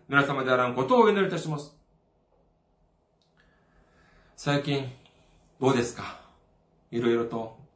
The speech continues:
大変ですか？いろいろと仕事がトントン拍子に運びませんか？あるいはそれは、神様が私たちのために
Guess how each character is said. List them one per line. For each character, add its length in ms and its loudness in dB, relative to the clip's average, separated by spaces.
大 180 -2
変 140 -4
で 80 -4
す 100 -8
か？ 200 -8
い 80 6
ろ 80 8
い 60 6
ろ 60 2
と 320 -2
仕 160 -10
事 180 -2
が 80 2
ト 140 -2
ン 100 -2
ト 80 -6
ン 100 -4
拍 140 2
子 120 -4
に 120 -8
運 240 -6
び 60 -4
ま 100 0
せ 140 -6
ん 100 -10
か？ 300 -6
あ 100 2
る 80 4
い 60 6
は 100 6
そ 140 0
れ 80 2
は、 300 -4
神 180 -2
様 400 -2
が 140 0
私 260 -4
た 120 -4
ち 40 -6
の 80 -2
た 120 -2
め 100 -2
に 260 -6